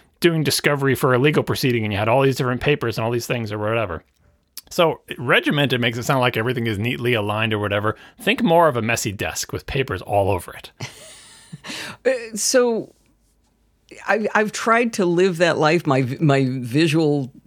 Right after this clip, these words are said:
Speaker 2: concept of what you're describing, and I've,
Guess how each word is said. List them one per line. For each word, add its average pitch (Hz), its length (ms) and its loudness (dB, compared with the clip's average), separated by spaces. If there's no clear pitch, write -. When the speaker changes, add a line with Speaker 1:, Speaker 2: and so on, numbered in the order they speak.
Speaker 2:
concept 165 500 2
of 131 120 -2
what 143 200 2
you're 143 100 0
describing, 143 840 0
and 120 80 0
I've, 127 180 -2